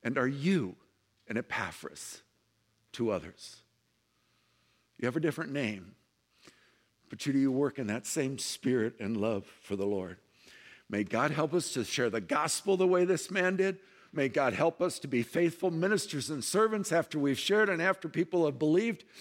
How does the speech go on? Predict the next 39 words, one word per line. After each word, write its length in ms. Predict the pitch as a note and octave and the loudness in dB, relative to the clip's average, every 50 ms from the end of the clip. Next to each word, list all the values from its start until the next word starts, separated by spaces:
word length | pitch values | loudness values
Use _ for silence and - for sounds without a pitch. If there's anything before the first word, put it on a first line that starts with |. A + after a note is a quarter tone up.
| - - - - - - | -14 -14 -14 -14 -10 -8
to 80 | D#3+ | -6
disciple 500 | D#3 D3 C#3+ - - A3+ A3+ G#3+ A3+ A#3 | -4 -4 -2 2 4 4 4 6 6 6
them 220 | A3+ A3+ G#3+ G3+ F#3 | 6 6 4 2 2
and 100 | D#3+ C#3+ | 2 2
to 80 | D3+ | 2
work 280 | D3 D#3 D3 C3+ - - | 4 4 4 2 2 -2
hard, 720 | - - - A#3 B3 B3+ B3 G3+ E3+ C#3 A#2 G#2 E2 D#2 - _ _ _ _ _ - | -2 0 2 4 6 6 6 6 6 4 0 -4 -6 -12 -18 _ _ _ _ _ -6
as 160 | - C#3+ - C#3+ | -4 -4 -2 -2
it 120 | D3 - | -2 -2
said 220 | - - E3 D3+ | 0 0 0 2
of 140 | C#3 C#3 C#3 | 2 2 2
Epaphras, 760 | D#3 C#3 - - - - - G2 - - A2 F#2 - - - _ - - - - - | 2 0 0 0 -2 -2 -2 -2 -2 -2 -4 -4 -4 -8 -12 _ -20 -20 -20 -20 -12
so 200 | - - F3 E3+ | -4 0 0 2
that 180 | E3 E3 - - | 2 2 2 2
people 260 | F3+ - - D3 E3 | 0 0 2 2 4
would 180 | E3+ D#3+ D3 | 4 4 4
be 160 | C#3 E3+ E3 D#3+ | 2 2 2 2
mature 560 | D#3 D3+ D3 - - - - F#3+ G3+ F#3+ E3+ | 2 0 0 0 0 2 4 4 4 4 4
in 180 | D3 C3 A#2+ | 2 -2 -6
Christ 440 | - - - C3 B2 A#2 A2 - - - | -6 -2 0 0 2 0 -2 -4 -8 -6
and 160 | - B2+ B2+ D3 | -4 -2 0 2
not 180 | E3 F3+ - | 2 2 2
just 300 | - F3 D#3+ - - - _ _ _ _ _ _ - | 2 0 0 0 -2 -8 _ _ _ _ _ _ -6
tossed 400 | - - F#3+ F3+ D3+ - - G3 | 0 2 2 2 2 0 -2 0
about 420 | D#3+ D3+ D#3 D#3 D3+ D3+ - - | 2 4 4 4 4 2 2 2
as, 440 | D3 C#3 C3+ C3 C3 A#2+ - - - _ _ _ _ - _ _ _ _ _ _ _ - | 4 4 4 4 2 0 -2 -8 -14 _ _ _ _ -20 _ _ _ _ _ _ _ -4
uh, 120 | - A2 A#2 | 0 2 2
young, 340 | A#2 A#2 D3+ D#3+ D#3 D3+ D3 | 2 4 4 2 2 2 2
belie-, 240 | D#3 D3+ D3 D3+ | 2 2 2 2
immature 440 | D3+ D3+ D#3+ D#3+ C#3 - - D#3 D#3 | 2 2 2 2 0 0 0 0 0
believers. 680 | C3 A2+ C3 B2 B2 A#2 G#2+ F#2+ G2+ F#2 - - - - _ _ _ - - | 0 2 0 2 2 2 2 0 -2 -8 -8 -10 -12 -12 _ _ _ -4 -2
And 120 | A2+ A#2+ | 0 2
may 140 | C3 C3+ C#3 | 2 2 0
God 340 | A#2+ - F3+ E3+ F3+ G3+ G3 | 2 4 4 6 6 4 4
make 220 | F3+ E3 D3+ - - - - | 2 0 0 -2 -4 -2 2
all 320 | F#3+ F#3 G3+ G#3+ G#3+ - | 6 8 8 8 8 6
of 100 | - - | 4 2
us 260 | - - - - - - - | -2 -12 -12 -14 -16 -16 -8
prayers 800 | - - F3+ F#3 F3 F3 D3+ A#2 G2+ - - - - - - | 0 4 6 6 6 6 4 2 -2 -6 -10 -12 -12 -14 -16